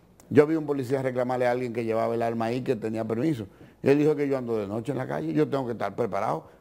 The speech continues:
porque que en este país no se sabe en el semáforo o en la calle que te van a querer atracar, o el motorista que tú lo estás viendo en el espejo y parece un santo,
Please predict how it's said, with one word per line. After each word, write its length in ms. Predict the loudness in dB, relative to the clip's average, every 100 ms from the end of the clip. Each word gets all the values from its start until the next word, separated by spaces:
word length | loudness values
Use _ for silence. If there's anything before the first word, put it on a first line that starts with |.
| -4
porque 260 | -2 -2 -4
que 80 |
en 80 | -6
este 180 | -4 -2
país 200 | -2 -2
no 120 | -4
se 60 | -2
sabe 420 | 0 0 0 -2
en 140 | 0
el 100 | 0
semáforo 560 | 0 0 0 0 -2 -4 -8 -8
o 140 | -2 0
en 40 |
la 120 | 0
calle 240 | 0 -2 -2
que 100 | -2
te 80 |
van 220 | 0 0 -2
a 20 |
querer 260 | -4 -2
atracar, 460 | -2 -4 0 4 4
o 80 | 2
el 80 | -2
motorista 520 | -4 -2 -2 0 -2
que 100 | -2
tú 100 | 0
lo 80 | 0
estás 160 | 0
viendo 220 | 0 0
en 80 | 0
el 80 | 0
espejo 240 | 2 0
y 20 | 2
parece 320 | 0 0 -2
un 80 | 0
santo, 400 | 0 0 -4